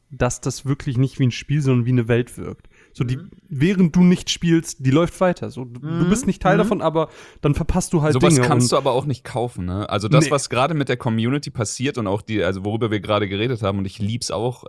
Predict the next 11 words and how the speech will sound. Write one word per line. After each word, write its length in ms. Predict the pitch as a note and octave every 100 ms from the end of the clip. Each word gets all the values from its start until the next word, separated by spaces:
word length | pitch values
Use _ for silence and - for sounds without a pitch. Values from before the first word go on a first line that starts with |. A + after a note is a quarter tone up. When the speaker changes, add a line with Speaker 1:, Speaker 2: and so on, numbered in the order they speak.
| - -
Speaker 3:
as 200 | G2 -
fuck, 300 | - A#2+ -
aber 300 | G2 G2+ G2+ - - _ _
das 140 | A2+ -
kannst 240 | C3+ C#3
du 40 | C3
nicht 140 | B2
kaufen. 520 | B2+ A#2 A2 F#2+ F#2+ -
Du 200 | A2 G#2+
testest 640 | - C#3 C#3 - E3+ -
das 380 | E3+ G3 -